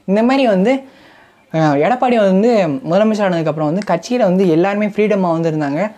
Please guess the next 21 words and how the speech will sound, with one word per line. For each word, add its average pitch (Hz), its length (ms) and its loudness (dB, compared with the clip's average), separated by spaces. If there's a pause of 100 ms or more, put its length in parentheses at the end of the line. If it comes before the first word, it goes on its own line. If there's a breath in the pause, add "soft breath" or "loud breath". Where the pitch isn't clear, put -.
(220 loud breath)
அதுக்கடுத்து 220 460 0
வந்து 196 360 2 (300 loud breath)
நிறைய 190 380 0
விஷயத்துல 214 280 0
வந்து 196 260 2
அவருக்கு 175 260 0
வந்து 180 440 0 (220 loud breath)
ஒரு 160 80 -8
பேர் 233 220 2
வந்து, 214 160 2
நல்ல 190 180 2
பேர் 196 140 0
வந்து 185 200 2
எடுத்தாரு, 160 260 0
நிறைய 175 320 0
விஷயத்துல 175 180 -2
வந்து 175 200 -2
கெட்ட 175 240 -2
பேர் 196 140 0
வந்து 170 220 0
எடுத்திருக்காரு. 147 500 -4